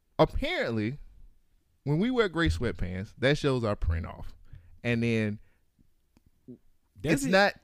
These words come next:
Speaker 1: uh, th-, but that's what I said. I was like,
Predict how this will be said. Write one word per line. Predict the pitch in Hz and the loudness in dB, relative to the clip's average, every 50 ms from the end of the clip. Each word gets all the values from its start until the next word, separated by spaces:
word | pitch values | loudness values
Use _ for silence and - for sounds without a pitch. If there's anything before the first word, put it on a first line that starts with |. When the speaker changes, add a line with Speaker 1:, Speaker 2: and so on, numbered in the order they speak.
| _ _ - | _ _ -8
Speaker 1:
uh, | - - - - - - - - - - - | -8 -8 -8 -14 -20 -20 -20 -20 -20 -12 -12
th-, | 269 - - | -12 -10 -2
but | 226 185 254 247 226 - _ _ _ | 6 8 8 8 8 4 _ _ _
that's | - 220 233 233 233 | 2 6 6 6 6
what | 233 208 | 6 2
I | 208 208 | 4 2
said. | - - 233 233 220 185 | 4 2 4 4 4 4
I | 147 127 | 4 4
was | 156 156 165 - - | 4 4 2 0 0
like, | 190 175 170 160 - | -2 0 0 -2 -4